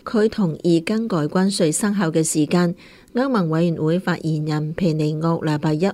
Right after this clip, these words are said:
話畀媒體知，談判而家有咗新嘅動力，美歐雙方同意加快貿易談判，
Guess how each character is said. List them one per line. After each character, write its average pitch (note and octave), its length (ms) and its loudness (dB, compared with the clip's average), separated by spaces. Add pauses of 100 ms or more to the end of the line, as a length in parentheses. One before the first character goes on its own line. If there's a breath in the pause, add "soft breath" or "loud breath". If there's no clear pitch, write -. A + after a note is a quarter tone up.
話 D3+ 180 0
畀 D#3+ 240 -2
媒 D#3 100 0
體 D#3+ 200 -2
知， A3+ 300 0 (360 loud breath)
談 F3+ 300 0
判 A#3 160 2 (160)
而 D3+ 100 0
家 E3+ 220 -2
有 D#3 200 0
咗 D#3 200 -2
新 G#3+ 240 -2
嘅 F3+ 120 0
動 D#3+ 220 -2
力， E3 180 0 (380 loud breath)
美 F3 200 2
歐 A#3+ 200 2
雙 C#4 180 -2
方 C4+ 220 -4
同 F#3 180 -2
意 D3 160 -2
加 F3 220 0
快 E3 240 -2
貿 D#3 180 -2
易 D3+ 140 2
談 D3 320 -2
判， F3+ 240 0